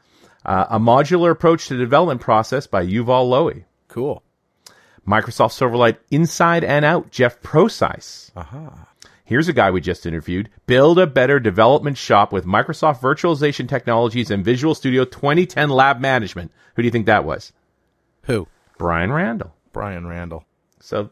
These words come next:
Speaker 1: I mean, you really are talking the best and brightest here with an, a, an all-day pre-conference workshops. These are on Sunday, May fifteenth, and they're the whole day.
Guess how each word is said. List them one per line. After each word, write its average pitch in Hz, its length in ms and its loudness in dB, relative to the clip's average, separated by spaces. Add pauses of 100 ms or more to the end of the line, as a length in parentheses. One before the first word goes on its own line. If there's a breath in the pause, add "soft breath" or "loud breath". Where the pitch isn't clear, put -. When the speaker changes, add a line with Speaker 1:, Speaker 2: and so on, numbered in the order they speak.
Speaker 1:
I 113 60 -16
mean, 127 160 -8
you 135 80 -8
really 196 260 2
are 151 200 6
talking 120 560 -2
the 104 60 0
best 120 440 0
and 107 180 0
brightest 98 560 0
here 73 300 -8 (440)
with 95 160 -4
an, 98 160 -4
a, 98 280 -2 (180)
an 92 80 -4
all-day 113 1000 2 (140)
pre-conference 113 640 -4
workshops. 90 420 -6
These 87 180 -8
are - 100 -8
on 120 300 0
Sunday, 135 640 -2
May 117 180 -2
fifteenth, 107 640 -6
and 85 100 -10
they're 85 80 -6
the 82 120 -8
whole 120 160 0
day. 87 260 -2